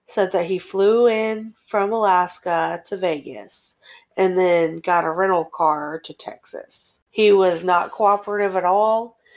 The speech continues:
And in the back seat, they could see white shoes, women's clothing,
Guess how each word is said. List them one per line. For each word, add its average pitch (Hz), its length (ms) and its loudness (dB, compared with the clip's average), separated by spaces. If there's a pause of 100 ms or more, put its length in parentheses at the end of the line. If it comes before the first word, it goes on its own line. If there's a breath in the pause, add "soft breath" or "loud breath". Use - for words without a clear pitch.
(600 soft breath)
And 180 160 -2
in 175 100 -2
the 175 80 -2
back 190 440 0
seat, 214 580 -6
they 170 160 -6
could 170 220 -12
see 165 440 -6
white 175 520 0
shoes, 220 1040 -8 (420 soft breath)
women's 208 500 2
clothing, 202 1040 0